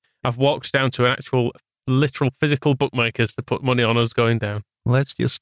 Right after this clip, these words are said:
Speaker 2: see how we do at Anfield. I've got a good, good feeling about that. We've, we've come through the big test. We should have beaten Spurs. Uh, we've been unlucky not to get a,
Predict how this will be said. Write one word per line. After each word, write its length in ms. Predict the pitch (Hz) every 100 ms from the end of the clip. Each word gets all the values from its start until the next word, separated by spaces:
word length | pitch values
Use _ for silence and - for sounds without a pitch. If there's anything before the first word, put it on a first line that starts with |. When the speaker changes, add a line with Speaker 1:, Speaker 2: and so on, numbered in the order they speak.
| _
Speaker 2:
see 220 | - 131
how 180 | 131 131
we 100 | 127
do 220 | 127 123
at 80 | 117
Anfield. 600 | 107 98 - 92 87 90 _ _ _
I've 120 | 92
got 120 | - 101
a 60 |
good, 200 | 92 113 101 _ _ _
good 180 | 131 127
feeling 320 | - 120 104
about 260 | 92 92 92
that. 160 | 98
We've, 180 | 113 104 _
we've 200 | 123 -
come 180 | 147 135
through 520 | - 131 123 110 101 _
the 80 | 110
big 220 | 120 110
test. 260 | - 110 -
We 80 |
should 180 | 117 143
have 80 | 127
beaten 220 | 123 123
Spurs. 560 | 117 - 117 113 110 - _ _ _ _
Uh, 240 | 107 104
we've 140 | 104 98
been 140 | 113
unlucky 420 | 107 110 117 -
not 160 | 113 110
to 120 | -
get 180 | 104 104
a, 260 | 101 101